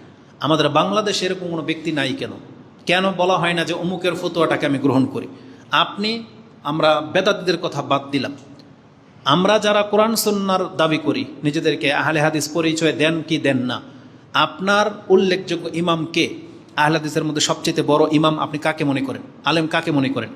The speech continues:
কার ফতোয়া আছে যে এই ক্ষেত্রে কিভাবে প্রতিবাদ জানাতে হবে? আপনার কাছে কোন কি ফতোয়া আছে যে আপনি সিদ্ধান্ত নিয়ে নিচ্ছেন, আপনি এটা করে ফেলতেছেন, সেটা করে ফেলতেছেন?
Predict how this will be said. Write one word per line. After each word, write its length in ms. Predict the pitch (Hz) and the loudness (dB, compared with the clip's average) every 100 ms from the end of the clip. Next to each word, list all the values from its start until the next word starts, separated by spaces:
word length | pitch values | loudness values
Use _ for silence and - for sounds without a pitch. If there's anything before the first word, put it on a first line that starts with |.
| - | -2
কার 300 | 185 190 214 202 | 2 4 2 2
ফতোয়া 320 | 196 175 143 | 2 4 4
আছে 200 | 127 175 - - - - | 2 -4 -10 -20 -20 -10
যে 100 | 127 | -4
এই 380 | 160 185 220 226 | 2 6 6 4
ক্ষেত্রে 640 | 190 165 165 - 160 113 - - - | -4 -2 -2 0 -2 -2 -10 -18 -4
কিভাবে 380 | 226 196 185 180 | -2 0 0 -2
প্রতিবাদ 500 | 180 180 185 175 131 | -4 -2 0 0 2
জানাতে 360 | 156 160 160 | 2 2 0
হবে? 260 | 139 131 127 - - | 0 0 0 -4 -6
আপনার 320 | 147 147 175 175 | -4 -2 -4 -6
কাছে 280 | 160 - 151 - - | -8 -8 -10 -12 -2
কোন 380 | 202 220 233 220 - | 2 2 0 -2 0
কি 100 | 214 | 0
ফতোয়া 360 | 185 175 135 | 0 2 2
আছে 200 | 113 - - - - - - - - - - - | 2 -2 -10 -16 -20 -20 -20 -20 -20 -20 -12 0
যে 100 | 139 | 2
আপনি 260 | 113 147 | 2 2
সিদ্ধান্ত 500 | 139 156 - 139 139 | 0 -2 0 0 2
নিয়ে 200 | 143 143 | 0 2
নিচ্ছেন, 320 | 143 143 - 147 - - - - - | 2 0 -4 -6 -12 -20 -20 -20 -4
আপনি 240 | 143 151 151 | -4 0 0
এটা 120 | 151 | 0
করে 220 | 151 151 | 0 0
ফেলতেছেন, 380 | 151 120 139 151 | 0 -4 -4 -2
সেটা 200 | 143 147 | -2 -2
করে 200 | 147 143 | -2 -4
ফেলতেছেন? 400 | 143 143 - | -4 -4 -6